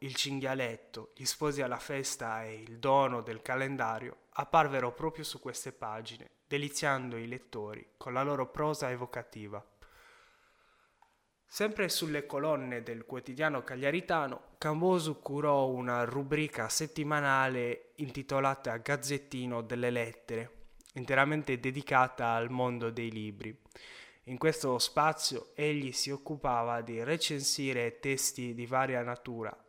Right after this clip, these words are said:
dimostrando una grande apertura intellettuale. Talvolta non si trattava di opere appena uscite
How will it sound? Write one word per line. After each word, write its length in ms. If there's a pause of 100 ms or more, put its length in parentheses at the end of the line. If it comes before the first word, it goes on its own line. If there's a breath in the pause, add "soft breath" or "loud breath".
(120)
dimostrando 840
una 200
grande 460
apertura 600
intellettuale. 960 (1300 loud breath)
Talvolta 560
non 160
si 160
trattava 540
di 120
opere 400
appena 440
uscite 680